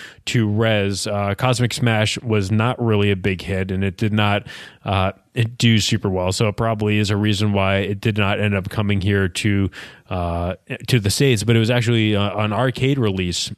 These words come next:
in Japan. Um, and it was ported to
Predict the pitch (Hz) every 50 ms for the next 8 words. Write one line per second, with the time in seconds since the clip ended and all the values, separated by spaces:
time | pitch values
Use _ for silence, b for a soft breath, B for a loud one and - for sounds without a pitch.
0 | - _ - 127 123 117 110 95 101 110 101 90 78 82 95 95 - - - 110
1 | 104 104 101 98 101 98 101 107 104 104 98 95 - - - - - 107 104 101
2 | 101 98 92 87 - - - 110 107 107 101 98